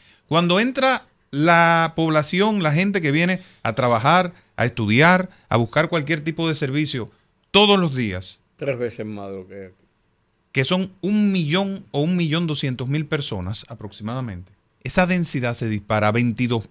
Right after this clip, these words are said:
Speaker 1: mil personas por kilómetro cuadrado. Estamos hablando de que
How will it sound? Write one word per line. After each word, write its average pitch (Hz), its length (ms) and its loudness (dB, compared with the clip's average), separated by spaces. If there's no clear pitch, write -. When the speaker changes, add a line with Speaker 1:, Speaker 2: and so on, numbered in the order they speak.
Speaker 1:
mil 185 200 -2
personas 120 560 -4
por 107 160 -6
kilómetro 101 360 -4
cuadrado. 87 400 -12
Estamos 170 400 -6
hablando 101 480 -6
de 139 220 2
que 135 300 0